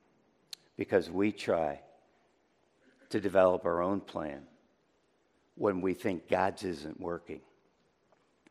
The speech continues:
We sometimes choose to go our own direction. And yet God used all kinds of people from all kinds of nations, all kinds of occupations and careers,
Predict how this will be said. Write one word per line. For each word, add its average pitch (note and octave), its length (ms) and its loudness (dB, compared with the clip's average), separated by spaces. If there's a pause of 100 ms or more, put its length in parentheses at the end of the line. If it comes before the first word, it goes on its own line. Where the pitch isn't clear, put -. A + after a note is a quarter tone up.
(280)
We G#2 220 2
sometimes F#2 560 -4
choose G2 320 -6
to G#2+ 80 -6
go E2+ 220 -2
our D#2+ 200 0
own E2 160 -4
direction. D2+ 580 -10 (680)
And F#2 160 -2
yet E2+ 320 -4
God G#2 460 8
used F2+ 600 -2
all F#2 280 -2
kinds A2+ 520 -4
of A#2+ 200 -12
people F2 340 -6
from F2+ 240 -6
all E2 240 -4
kinds A#2 440 -4
of G#2+ 200 -8
nations, F2 680 -8 (1000)
all A#2 300 6
kinds B2 520 0
of B2 200 0 (160)
occupations G#2+ 1040 0
and F#2+ 120 -6
careers, G2+ 800 -10